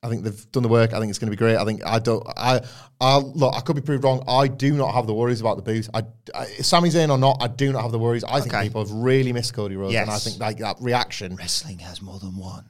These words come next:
Speaker 1: I think it's gonna be massive. Like, we
Speaker 2: I
Speaker 1: got
Speaker 2: nearly blacked out when he came out of wrestling. I'm not. Ju-, uh, people think I'm being, like,
Speaker 1: No.
Speaker 2: hyperbolic about this. We, it, I'd been so. It's a bit like this, the whole Sami Zayn story.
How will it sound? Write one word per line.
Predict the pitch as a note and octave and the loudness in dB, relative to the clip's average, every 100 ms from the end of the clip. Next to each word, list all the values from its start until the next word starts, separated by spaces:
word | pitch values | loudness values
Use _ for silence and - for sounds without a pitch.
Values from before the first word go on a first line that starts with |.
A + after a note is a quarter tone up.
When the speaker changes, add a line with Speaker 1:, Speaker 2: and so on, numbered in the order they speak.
| - | -12
Speaker 1:
I | - | -4
think | C3 | -2
it's | B2 | 0
gonna | C#3 A#2+ | 0 2
be | A#2 | 2
massive. | A#2+ B2 - B2+ B2 - _ _ - | 4 2 2 -2 -2 -6 _ _ 0
Like, | A#2 A2+ - - _ _ - | 2 2 -4 -18 _ _ -4
we | C3 E3+ | 4 6
Speaker 2:
I | A#3+ | 8
Speaker 1:
got | B3+ | 6
Speaker 2:
nearly | A3+ D#3+ | 6 2
blacked | E3+ E3+ E3 - D3 | 0 -2 -2 -4 -2
out | C3+ F#2+ | 0 -2
when | F#2+ | -6
he | F#2+ | 0
came | - A2 G#2 | 2 2 2
out | E2+ | -2
of | |
wrestling. | E2+ - G#2 | -4 -2 0
I'm | D3 E3+ | 2 4
not. | A#3 - | 4 2
Ju-, | - | -2
uh, | - E3+ | -2 -4
people | E3+ E3+ A3+ C4 | -4 -6 -6 -4
think | A3+ A3 | -4 -2
I'm | D3+ | -2
being, | C#3 C3 B2+ B2 | 0 0 -2 -2
like, | B2+ A#2+ | 0 4
Speaker 1:
No. | B2 | 6
Speaker 2:
hyperbolic | C#3 B2 C#3+ C#3 | 4 0 -2 -4
about | A2 D2+ | -6 -8
this. | E2+ - - - _ _ _ _ _ _ _ - | -10 -12 -18 -20 _ _ _ _ _ _ _ -6
We, | E3+ E3+ | -4 0
it, | F3+ E3+ | 0 2
I'd | F3+ - | 0 0
been | F#3 E3 | -2 0
so. | - G#3+ A#3+ A#3+ - | 4 4 4 -2 -6
It's | F3 | -2
a | |
bit | G#3 A#3+ | 0 2
like | F#3 | 2
this, | D#3+ C#3+ - _ | 0 -2 -4 _
the | - | -2
whole | C#3+ D#3+ A#2+ - | 2 2 0 -6
Sami | - D3+ C3+ | -2 0 0
Zayn | D3 | -4
story. | - G#2 | -6 -10